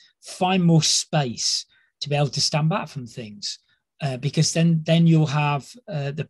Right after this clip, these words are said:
the potential to think differently and think more creatively. Obviously, I would say this anyway, uh, but I think it's also good sometimes to get somebody else to help you to do that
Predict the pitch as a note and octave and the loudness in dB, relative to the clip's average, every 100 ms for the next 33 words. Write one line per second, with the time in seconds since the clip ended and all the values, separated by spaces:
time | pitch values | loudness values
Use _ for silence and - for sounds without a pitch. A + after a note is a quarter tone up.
0 | _ - - D#3 E3 E3+ D#3+ D#3 A#2+ - | _ -12 -6 -2 0 0 -2 -6 -10 -8
1 | A#2+ B2 A#2+ - A2+ A#2+ A#2 C#3+ B2 A#2+ | -10 -10 -14 -12 -10 -8 -8 -8 -8 -8
2 | A#2 - C3+ C3+ - G#2 G#2 - - - | -10 -10 -8 -8 -10 -14 -18 -20 -20 -14
3 | - A3 A3+ - F3+ D#3+ D3+ - D#3+ C#3+ | 0 2 4 4 6 6 6 4 0 0
4 | C3 - C3 A#2 A2+ A2+ - _ _ _ | -2 -2 -4 -6 -8 -12 -14 _ _ _
5 | - C3 C3 D3+ D#3 D#3+ - D#3+ - B2+ | -4 -4 -2 -2 2 0 2 2 2 -4
6 | A#2 B2+ - D3 A#2+ C3 - C#3 - - | -6 -6 -4 -6 -6 -8 -8 -8 -4 -2
7 | C#3+ B2+ C3 B2 B2+ B2 B2+ - A#2 - | 0 -2 -6 -6 -6 -6 -6 -10 -12 -10
8 | A2+ G#2+ G#2+ G#2 | -12 -12 -12 -14